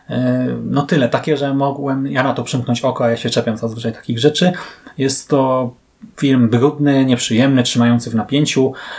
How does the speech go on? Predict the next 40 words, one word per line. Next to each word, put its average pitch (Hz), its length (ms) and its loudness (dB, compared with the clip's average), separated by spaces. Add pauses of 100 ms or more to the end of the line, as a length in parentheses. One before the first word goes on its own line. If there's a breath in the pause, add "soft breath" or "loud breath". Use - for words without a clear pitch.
(300 loud breath)
ale 151 220 4
zarazem 139 420 2
właśnie 127 260 2
do 123 100 4
zapomnienia, 113 600 2
tak? 117 240 -4
Myślę, 123 340 2
że 117 260 2
za 117 140 0
jakiś 117 380 0
czas 117 380 0 (840)
zamarzemy 117 500 4
się 113 240 0 (360)
już 113 240 -4
zupełnie 123 360 2
w - 60 -10
pamięci. 165 500 2 (1120 loud breath)
No 311 80 2
i 320 100 -4
tyle. 170 280 4
No, 120 100 4
jeżeli 139 300 2
kogoś 151 260 2
ciekawią 131 360 2
takie 120 200 -4
klimaty, 120 400 2
no 117 100 2
to 120 100 0
może 123 300 4
go 113 120 -6
sobie 117 220 -4
zapuścić 135 440 -2
gdzieś 131 140 -2
tam 127 160 0
wieczorkiem, 127 580 2
ale 123 200 2
też 120 220 -4
to 120 100 2
nie 120 100 4
jest, - 680 -4